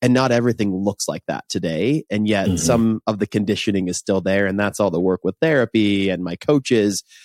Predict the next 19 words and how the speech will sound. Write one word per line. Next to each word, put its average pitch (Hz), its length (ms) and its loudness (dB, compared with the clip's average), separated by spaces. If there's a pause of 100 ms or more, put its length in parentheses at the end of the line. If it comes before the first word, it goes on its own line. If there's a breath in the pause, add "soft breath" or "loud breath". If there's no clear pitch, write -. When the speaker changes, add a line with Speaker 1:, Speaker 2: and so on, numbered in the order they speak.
(180 soft breath)
Speaker 1:
You 127 80 2
know, 117 80 4
we 117 120 4
work 120 280 2
on 98 180 0
this, 87 140 -4
but 98 140 -4
it 98 80 -4
is 139 140 0
still 107 200 -2
something 87 380 -4
that 78 220 -6 (100)
I 95 100 -4
have 90 260 -8
to - 60 -12
be, 82 220 -6
pay 92 160 -4
attention 85 400 -6
to, - 240 -8